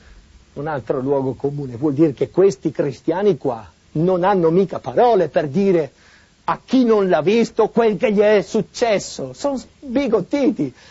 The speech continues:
sbalorditi, sono come bambini da prendere per mano e arrivano i soldati gentili dagli elicotteri. Gli elicotteri americani, per la prima volta nella valle arrivano gli elicotteri.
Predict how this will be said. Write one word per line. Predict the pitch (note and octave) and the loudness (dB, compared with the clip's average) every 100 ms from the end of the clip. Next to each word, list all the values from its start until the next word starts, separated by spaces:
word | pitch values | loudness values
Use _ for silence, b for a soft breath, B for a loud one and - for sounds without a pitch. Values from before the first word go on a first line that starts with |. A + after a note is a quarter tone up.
| B | B
sbalorditi, | - F3+ C4 A#3+ A3+ C4+ F#3+ - | -6 0 2 4 2 0 -2 -4
sono | - A3 G#3+ | -10 -8 -2
come | A#3 A3+ G#3 | 0 0 0
bambini | F#3+ F#3 G#3+ G#3+ F#3 D3+ | -2 -2 0 0 0 -2
da | D#3 | -4
prendere | F3 G#3 G#3 G#3 | -4 -4 -2 -2
per | G#3 F#3+ | 0 -2
mano | G#3 G#3 F#3 | 0 0 2
e | |
arrivano | G3+ G3+ A#3+ A3 | 0 2 2 2
i | G#3 | 0
soldati | A3 G3+ A#3 A3 - | -2 0 -2 -2 -2
gentili | G3+ G3+ A#3 G#3+ F#3+ | 0 0 -2 -2 -2
dagli | D3+ A3 G#3+ | 0 0 2
elicotteri. | A3+ G3+ B3+ G#3 G#3 E3+ B B B B | 0 0 0 0 -2 -2 B B B B
Gli | - F#3+ | -4 0
elicotteri | F#3 - G3 - G3+ | 0 -4 -8 -4 -4
americani, | F#3 F3 F#3+ F3+ G3 F#3 | -4 -4 -4 -2 -4 -6
per | D#3+ G3+ F#3+ | -4 -4 -2
la | F#3+ | -4
prima | - G3 | -4 -4
volta | F#3 G#3+ F#3+ | -2 -2 -2
nella | F#3+ E3+ | -2 -2
valle | E3+ G3+ G#3 G3+ | -2 0 0 0
arrivano | F3 F#3 A3 G3+ G3 | -2 -2 -2 -2 -2
gli | E3 | -2
elicotteri. | G3+ F#3 - G3 F#3+ _ _ C3+ A2+ A2 G2+ E2+ | -2 -2 -4 -2 -2 _ _ -6 -6 -8 -12 -14